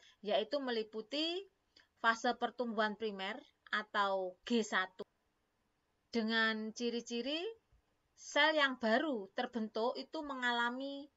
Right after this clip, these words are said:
pertumbuhan tahap pertama, yaitu memperbanyak organel-organel sel seperti mitokondria, retikulum endoplasma, badan Golgi, ya. Intinya mengalami pertambahan volume dan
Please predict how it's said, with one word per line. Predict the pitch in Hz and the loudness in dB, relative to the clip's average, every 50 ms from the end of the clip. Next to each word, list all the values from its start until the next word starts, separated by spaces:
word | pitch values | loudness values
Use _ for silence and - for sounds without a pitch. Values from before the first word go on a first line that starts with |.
| _ _ - | _ _ -8
pertumbuhan | 240 240 - - 254 233 220 202 208 214 220 226 233 233 | -8 -6 -6 -6 -6 -6 -6 -6 -4 -2 -2 -2 -4 -4
tahap | - 220 208 202 - | -2 -2 -2 0 -2
pertama, | 220 202 - - 202 196 185 175 165 170 180 220 269 - _ _ _ _ _ _ 196 | -4 -6 -4 -2 -2 -2 -2 -4 -8 -10 -10 -12 -14 -18 _ _ _ _ _ _ -4
yaitu | 208 - - 233 - - 294 277 | -2 -2 -2 -2 -4 -6 -6 -4
memperbanyak | 277 254 240 247 220 - 233 240 277 302 269 - | -4 -4 -4 -4 -2 0 0 2 2 0 0 0
organel-organel | - 240 233 - 220 214 208 208 202 - 208 208 - - 196 185 185 180 185 - | 0 0 0 -2 -4 -4 -2 -4 -4 -4 -4 -6 -6 -6 -6 -6 -6 -6 -8 -6
sel | - 277 269 269 269 269 277 269 | -4 -2 0 0 0 -2 -4 -6
seperti | - - 240 - 233 220 - - 220 | -8 -8 -6 -4 -6 -6 -6 -6 -8
mitokondria, | 208 208 208 - 220 208 - 208 202 196 190 226 247 247 247 220 208 202 196 214 233 - _ _ _ _ _ _ _ _ _ _ _ _ - | -8 -8 -8 -8 -8 -4 -4 -4 -4 -4 -4 -4 -4 -2 -2 -2 -2 -4 -4 -8 -10 -16 _ _ _ _ _ _ _ _ _ _ _ _ -4
retikulum | 214 226 226 247 240 - 240 247 240 226 | -2 -2 -2 -2 -4 -2 0 2 4 4
endoplasma, | 208 240 214 226 214 - 240 240 254 262 - 240 240 226 220 220 214 208 208 208 214 - | 4 4 2 0 2 6 6 6 6 6 4 0 0 2 2 2 2 0 -2 -4 -6 -4
badan | - 220 208 208 - 226 220 214 202 - | 0 0 0 2 4 4 2 2 2 2
Golgi, | 226 226 233 226 - - 226 220 214 214 208 202 208 226 233 226 | 2 2 2 0 -4 -6 -4 -4 -4 -4 -6 -6 -8 -10 -8 -6
ya. | 190 180 175 185 226 269 - - - - - _ - | -4 -4 -2 -4 -6 -8 -12 -18 -20 -20 -18 _ -12
Intinya | 247 262 262 285 277 285 294 311 320 320 311 | -8 -4 -4 -2 -2 0 2 4 4 4 2
mengalami | 294 277 254 254 254 254 247 247 269 294 269 | 0 0 0 2 4 4 4 2 0 -2 -4
pertambahan | - 247 - - 240 226 208 208 233 233 254 | -4 -2 0 0 2 2 2 2 0 0 0
volume | 240 - 240 226 226 226 226 226 247 254 | 0 0 0 0 0 -2 -4 -4 -4 -4
dan | 202 214 202 196 | -2 -2 -4 -4